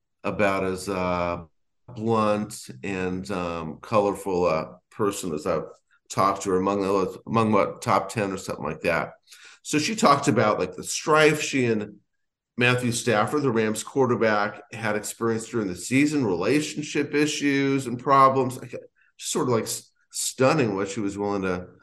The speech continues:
open up about. So, you know, rarely had a peek into the life of a quarterback through his wife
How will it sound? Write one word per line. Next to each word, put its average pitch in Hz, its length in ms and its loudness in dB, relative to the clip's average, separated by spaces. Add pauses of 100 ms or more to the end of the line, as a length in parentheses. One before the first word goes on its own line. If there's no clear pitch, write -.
(200)
open 113 280 2
up 123 160 2
about. 82 420 -2
So, 95 640 2 (440)
you 143 100 0
know, 139 60 6
rarely 151 440 8
had 135 160 4
a 123 40 2
peek 135 360 -2
into 107 840 -2 (360)
the 120 80 -2
life 117 400 4
of 110 260 4
a - 100 -8
quarterback 117 640 0
through 113 300 -4
his 107 260 -4
wife 131 400 -2